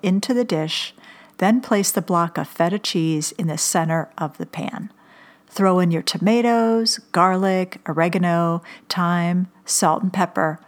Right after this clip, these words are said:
then pour an additional tablespoon of olive oil over all of that. What I do is I like to get my hands dirty and toss everything together with my hands so it's well blended. And I like to put the garlic just to sit right on top of the feta cheese.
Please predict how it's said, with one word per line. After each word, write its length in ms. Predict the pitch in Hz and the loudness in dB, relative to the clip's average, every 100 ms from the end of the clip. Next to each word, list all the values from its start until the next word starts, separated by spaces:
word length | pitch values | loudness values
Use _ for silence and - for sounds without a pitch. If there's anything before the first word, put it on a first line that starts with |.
| - - - | -20 -20 -10
then 280 | 175 175 190 | 0 2 2
pour 240 | 196 190 | 2 0
an 80 | 170 | 2
additional 480 | 156 151 202 - 185 | 0 -2 -2 0 -2
tablespoon 580 | 185 175 165 165 - 165 | 0 -2 0 -4 -2 -2
of 120 | 156 - | -2 0
olive 320 | 214 202 151 | 0 0 0
oil 360 | 151 156 151 160 _ - | 0 0 -2 -6 _ -4
over 260 | 165 160 - | -2 -2 0
all 200 | 160 160 | 2 2
of 140 | 160 | 0
that. 260 | - - - - _ _ _ _ _ _ | -2 -2 -4 -14 _ _ _ _ _ _
What 160 | 208 | 0
I 140 | 247 311 | 2 0
do 320 | - 220 214 | 2 2 2
is 280 | 185 170 165 | 2 0 2
I 60 | |
like 160 | 165 180 | 2 2
to 60 | 185 | 0
get 140 | - | -4
my 80 | - | -4
hands 340 | 160 180 190 - | 0 0 0 0
dirty 400 | 202 202 202 196 - - - | 0 2 0 -2 -6 -14 -8
and 100 | - | -8
toss 320 | - - - - | -2 0 0 -2
everything 380 | 208 233 233 202 | 0 0 0 0
together 360 | 196 175 170 | 0 0 2
with 120 | 170 | 0
my 140 | 170 165 | -2 -2
hands 560 | 170 170 160 160 156 - | 0 -2 -2 -2 -4 -4
so 280 | - 175 165 | -2 0 0
it's 200 | 165 - | -2 -2
well 200 | 175 165 | -2 -2
blended. 560 | 156 156 165 - - - - - - - | 0 -2 -2 -4 -6 -10 -18 -16 -16 -4
And 140 | 180 | 0
I 80 | 180 | 2
like 260 | 170 202 214 | 2 0 0
to 80 | 196 | -4
put 240 | - 190 | -4 -4
the 80 | 175 | -4
garlic 640 | 170 165 175 165 156 - | 0 2 2 0 -4 -6
just 240 | - - | -6 -4
to 80 | - | -4
sit 340 | - - 190 - | -2 -2 -2 -2
right 320 | 170 180 175 | 2 2 2
on 160 | 170 | 0
top 300 | 160 175 156 | -2 -4 -2
of 180 | 160 156 | -4 -4
the 80 | 151 | -8
feta 300 | - 170 - | -4 -4 -2
cheese. 560 | - - 170 - - | -6 -6 -4 -4 -6